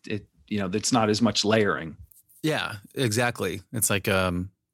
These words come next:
Speaker 2: you know, the opportunity's there to make a visual element that, uh, we wouldn't be able to in a live setting.
Speaker 1: Anything else you want people to think about before they rock out to Clarity?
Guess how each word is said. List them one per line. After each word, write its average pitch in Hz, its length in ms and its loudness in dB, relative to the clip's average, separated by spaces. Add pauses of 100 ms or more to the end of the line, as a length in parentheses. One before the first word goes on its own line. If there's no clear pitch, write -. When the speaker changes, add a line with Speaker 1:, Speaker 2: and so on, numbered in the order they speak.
(320)
Speaker 2:
you 113 60 0
know, 101 120 4
the 101 100 2
opportunity's 107 680 0
there 98 200 4
to 87 60 -2
make 92 380 0 (680)
a 113 60 0
visual 104 640 0 (720)
element 104 540 2
that, 98 240 2 (960)
uh, 90 500 -2 (400)
we 113 160 2
wouldn't 110 640 0
be 101 140 2
able 95 180 0
to 90 420 -2 (500)
in 110 140 0
a 95 80 0
live 87 300 0
setting. 90 400 -2 (960)
Speaker 1:
Anything 147 260 2
else 135 220 0
you 139 40 2
want 127 120 2
people 127 200 2
to 120 60 -4
think 123 140 2
about 123 240 2
before 120 260 0
they 117 280 2 (580)
rock 113 180 -2
out 117 220 2
to - 80 -10
Clarity? 117 480 -2